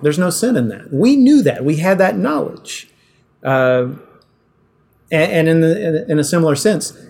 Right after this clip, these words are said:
we knew, I knew in that same church when, when people came to me and said, "I don't like that these young men are wearing baseball caps in church." I knew in my heart of hearts,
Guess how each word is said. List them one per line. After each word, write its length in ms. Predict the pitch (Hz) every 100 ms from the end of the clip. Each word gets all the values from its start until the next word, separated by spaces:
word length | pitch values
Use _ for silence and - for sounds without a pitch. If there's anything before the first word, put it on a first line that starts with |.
| -
we 240 | 135 180
knew, 500 | 208 151 147 165 165 185 - - - - - -
I 200 | 131 160
knew 320 | 180 123 101 - - _ -
in 200 | 123 127
that 260 | 127 -
same 260 | - 135 127
church 400 | 135 117 - -
when, 400 | 120 117 117 -
when 180 | 120 113
people 280 | 117 139 131
came 220 | 143 127
to 60 | 123
me 160 | 120
and 100 | 120
said, 320 | 120 113 110
"I 160 | 113 117
don't 220 | 131 -
like 260 | 123 135 135
that 140 | 120
these 200 | 123 113
young 200 | 113 117
men 300 | 127 147 123
are 120 | 110
wearing 380 | 113 123 120 117
baseball 380 | 123 135 - 113
caps 280 | 127 113 -
in 120 | 113
church." 340 | 147 127 - - - - _
I 180 | 143 160
knew 280 | 165 151 147
in 120 | 123
my 220 | 120 139
heart 240 | 143 139 110
of 100 | -
hearts, 400 | 110 - -